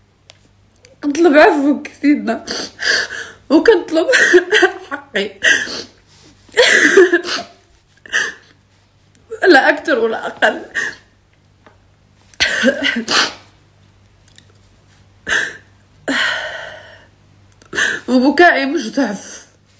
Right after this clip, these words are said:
انتو يا اصحاب المؤامرة على، على دراية بهذا الموضوع. انا قوة ما تخيلون، ولكن ويلكم من رب العالمين.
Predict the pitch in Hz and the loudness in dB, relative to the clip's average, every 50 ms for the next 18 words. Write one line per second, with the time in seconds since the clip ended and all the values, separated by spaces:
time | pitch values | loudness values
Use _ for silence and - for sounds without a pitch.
0 | _ _ _ _ _ _ _ _ _ _ _ _ _ _ - - - - - - | _ _ _ _ _ _ _ _ _ _ _ _ _ _ -8 -6 -6 -6 -8 -10
1 | - _ _ _ _ _ - - 185 185 202 262 277 262 - 294 277 233 247 247 | -16 _ _ _ _ _ -14 -10 -6 -4 -2 -2 -2 0 0 2 2 2 0 0
2 | - - 247 214 247 247 240 - 240 233 226 220 214 226 226 196 185 180 190 196 | 0 -2 0 2 2 2 2 2 2 2 4 4 2 2 2 0 0 -2 -2 -2
3 | 196 208 190 170 165 - - 185 196 208 180 208 220 226 233 220 185 175 196 175 | -2 -2 -2 -2 -4 -4 -4 -4 -4 -2 0 0 0 2 0 -2 -2 -4 -6 -6
4 | 170 165 147 151 151 - 147 - - - - - _ _ _ _ _ _ - - | -6 -6 -8 -6 -6 -6 -8 -8 -10 -14 -20 -20 _ _ _ _ _ _ -20 -20
5 | - - - 180 - - - - - - - 226 190 175 151 147 - - - - | -12 -6 -4 -2 -2 -4 -6 -12 -8 -4 0 0 2 2 0 -2 -6 -10 -10 -8
6 | - - - - - - - - - - _ _ _ _ _ _ _ _ _ - | -8 -8 -8 -10 -12 -16 -20 -20 -20 -20 _ _ _ _ _ _ _ _ _ -14
7 | - - 220 226 233 233 - - - 233 220 220 226 220 202 196 - - - - | -4 0 0 2 0 0 -2 0 0 0 2 2 2 0 0 -2 -6 -10 -14 -12
8 | - - - - - - - 208 220 214 - - - 254 233 202 170 - - - | -12 -10 -10 -12 -12 -2 2 2 2 2 2 0 0 0 0 0 -2 -6 -12 -20
9 | - _ - - _ _ _ _ _ _ _ _ - - - - _ _ _ _ | -20 _ -20 -20 _ _ _ _ _ _ _ _ -20 -20 -20 -20 _ _ _ _
10 | _ _ _ _ _ _ _ _ _ _ _ _ _ _ _ _ _ _ _ _ | _ _ _ _ _ _ _ _ _ _ _ _ _ _ _ _ _ _ _ _
11 | _ - - - - - - - - - _ _ - 247 269 247 - - 254 247 | _ -18 -12 -10 -10 -10 -10 -12 -18 -20 _ _ 4 4 4 4 4 2 4 4
12 | 226 214 208 214 202 185 165 - - - 185 - - - 254 | 4 4 2 0 -2 -2 -6 -8 -8 -12 -18 -18 -18 -20 -20